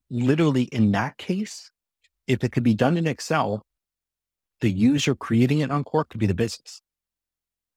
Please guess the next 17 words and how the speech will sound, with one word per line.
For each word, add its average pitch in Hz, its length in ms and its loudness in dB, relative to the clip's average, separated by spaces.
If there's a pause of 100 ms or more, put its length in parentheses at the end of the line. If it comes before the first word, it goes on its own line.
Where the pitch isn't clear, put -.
(180)
And 117 200 4
what's 120 240 0
different 175 320 -2
about 101 280 -4
it 101 160 -8
is 101 220 -4
the 95 120 -4
business 120 640 -6
working 107 380 -2
on 98 140 -4
Unqork 123 320 -6 (260)
could - 160 -6
be 101 120 -4
governed 104 360 -4
by 95 160 -4
I 90 180 -10
T, - 300 -14